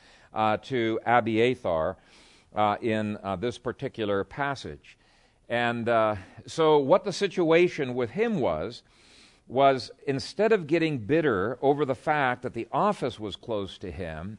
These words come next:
he began to serve selflessly in the church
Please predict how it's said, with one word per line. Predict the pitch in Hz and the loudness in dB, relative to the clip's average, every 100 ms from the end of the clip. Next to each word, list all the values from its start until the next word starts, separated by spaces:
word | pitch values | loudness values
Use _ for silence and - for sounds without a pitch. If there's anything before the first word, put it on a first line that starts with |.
| - | -8
he | 120 196 | -4 -2
began | 180 151 156 156 147 | -2 -2 -2 -2 -4
to | 123 | -8
serve | - 185 175 151 135 110 | -10 -8 -4 -2 -4 -6
selflessly | - 165 165 127 120 - 127 123 | -6 -6 -6 -10 -12 -10 -8 -6
in | 117 | -8
the | |
church | 110 - 185 92 87 - - | -10 -10 -8 -8 -12 -20 -20